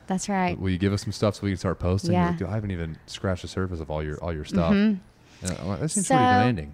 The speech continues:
Speaker 1: when we shoot, you know, like, we'll come in on Monday. We've had a wedding that previous weekend.
Speaker 2: Uh-huh.
Speaker 1: Um, when we shoot, we'll come in, download the cards, um, and that'll take, you know, half a day.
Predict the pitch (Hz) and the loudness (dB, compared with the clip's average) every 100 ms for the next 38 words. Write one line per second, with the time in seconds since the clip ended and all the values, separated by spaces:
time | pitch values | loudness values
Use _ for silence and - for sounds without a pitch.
0 | - 247 285 320 370 - - 294 269 247 | -10 0 2 2 2 0 2 2 2 0
1 | 240 - - 262 262 247 247 247 269 285 | -2 -8 -2 4 6 6 4 2 0 2
2 | 247 285 254 240 233 226 202 208 196 196 | 4 6 6 4 4 2 2 4 4 4
3 | 196 202 196 185 180 185 190 180 - 202 | 0 2 2 2 2 0 -2 -4 -6 -6
4 | 202 196 196 196 185 180 180 175 175 175 | -2 -2 -4 -4 -4 -2 0 2 0 -2
5 | - - 190 185 180 180 196 208 214 247 | -4 -4 -2 0 -2 -4 -6 -4 -2 -2
6 | - 233 202 190 185 - - _ _ 214 | -2 -2 0 0 -2 -6 -16 _ _ -6
7 | 208 220 220 - 233 226 214 208 214 214 | -2 -2 -4 -2 2 4 4 4 4 4
8 | 247 254 277 208 185 180 190 - - - | 4 4 2 2 2 2 -2 -10 -14 -4
9 | 202 202 202 214 262 247 220 196 - 190 | 0 0 2 2 2 2 0 0 -4 -2
10 | 175 160 - - 175 139 190 | -2 0 -2 -2 -4 -6 -10